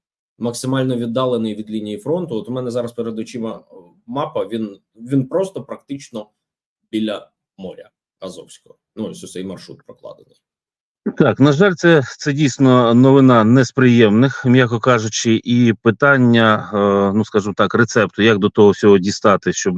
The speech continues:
Speaker 2: ту логістику зруйнувати, сьогодні я не думаю, що цю відповідь хтось надасть, навіть, е, використовуючи далекобійну зброю. Ну, ми ж це прекрасно розуміємо. Це скільки треба тих, е, перепрошую, ракет покласти,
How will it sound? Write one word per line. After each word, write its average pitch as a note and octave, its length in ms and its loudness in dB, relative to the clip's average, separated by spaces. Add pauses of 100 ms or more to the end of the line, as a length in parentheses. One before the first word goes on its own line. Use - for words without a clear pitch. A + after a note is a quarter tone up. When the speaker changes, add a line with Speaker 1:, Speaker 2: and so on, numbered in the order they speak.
(140)
Speaker 2:
ту - 160 0
логістику G2+ 540 0
зруйнувати, A#2 640 4 (300)
сьогодні D3 400 2
я A#2+ 100 4
не A2+ 100 4
думаю, C3 240 4
що - 140 -6
цю B2 200 0
відповідь G#2+ 380 2
хтось - 320 0
надасть, F#2+ 440 0 (260)
навіть, D3+ 440 2
е, G2+ 600 6 (300)
використовуючи G#2 1040 2 (440)
далекобійну G2+ 640 2
зброю. E2+ 400 -6 (400)
Ну, B2 120 6
ми A2+ 100 6
ж - 80 -8
це A2 80 2
прекрасно G#2 460 0
розуміємо. F#2+ 500 2
Це F#2+ 140 -8
скільки B2 340 0
треба G#2 280 2
тих, G2 240 0 (420)
е, F#2+ 120 0
перепрошую, G2+ 540 2
ракет G2+ 320 2
покласти, F#2+ 1000 2